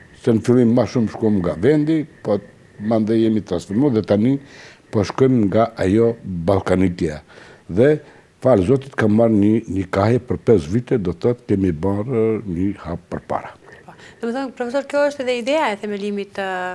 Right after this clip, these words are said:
Speaker 2: këtij manifestimi.
Speaker 1: Po, po, po, para disa vitesh, shumë herë na shkonte ndërmend se çka duhet bërë për këta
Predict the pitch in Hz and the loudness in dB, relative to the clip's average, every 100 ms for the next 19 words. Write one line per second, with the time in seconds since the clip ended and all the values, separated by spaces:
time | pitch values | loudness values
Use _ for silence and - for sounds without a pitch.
0 | 185 - 196 190 185 185 175 - 160 - | -12 -14 -10 -10 -10 -14 -16 -16 -14 -14
1 | - - - _ _ _ _ 113 - - | -16 -20 -20 _ _ _ _ 0 0 -12
2 | - _ _ _ - - 110 101 - 151 | -20 _ _ _ -14 -2 0 0 0 4
3 | 175 120 113 - 82 87 117 - 76 - | 4 4 2 0 -2 0 -2 -2 -10 -14
4 | - _ _ - - - - _ - - | -20 _ _ -20 -20 -20 -20 _ -12 2
5 | 190 151 151 127 117 110 107 101 104 98 | 4 6 6 6 4 4 4 4 2 0
6 | - 131 117 110 95 95 95 131 110 - | 2 2 4 2 4 4 4 4 2 0
7 | - 71 - - - - - 87 - - | -8 -16 -18 -20 -20 -20 -4 -2 -2 2
8 | 185 151 143 131 98 85 117 110 85 - | 2 4 6 6 6 6 6 6 4 -2
9 | 82 101 | -2 0